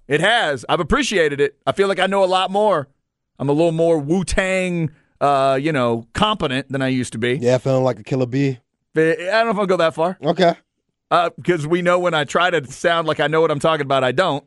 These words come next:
Speaker 1: <laughs> So I'm just gonna hold off on that. But we'll get into some good musical stuff later. Jeff Howe is coming up at one oh five. Jeff, by the end of Light the Tower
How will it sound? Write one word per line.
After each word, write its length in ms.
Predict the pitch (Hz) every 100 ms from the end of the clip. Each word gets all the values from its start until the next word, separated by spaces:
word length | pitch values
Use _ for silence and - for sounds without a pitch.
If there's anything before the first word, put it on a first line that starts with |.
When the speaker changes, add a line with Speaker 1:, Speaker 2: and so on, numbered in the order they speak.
| -
Speaker 1:
<laughs> 60 |
So 340 | - - 165 160
I'm 120 | 151
just 180 | 156 -
gonna 140 | 170
hold 260 | 156 165 156
off 240 | 156 151
on 160 | 123 123
that. 300 | 117 131 - - - -
But 140 | 160 160
we'll 140 | 175
get 140 | 180
into 220 | 185 165 151
some 140 | 151
good 160 | 156 156
musical 400 | 165 156 139 139
stuff 320 | 160 156 -
later. 460 | 123 175 185 180 170 - -
Jeff 280 | 170 147
Howe 300 | - 175 180
is 100 | 175
coming 240 | - 175 170
up 180 | 170 143
at 100 | 131
one 200 | 160 165
oh 100 | 143
five. 480 | - 156 156 151 143 - -
Jeff, 400 | 107 175 202 -
by 160 | 165
the 180 | 160 147
end 280 | 160 175 170
of 260 | 151 151 131
Light 200 | 156 151
the 80 |
Tower 520 | 120 156 156 143 117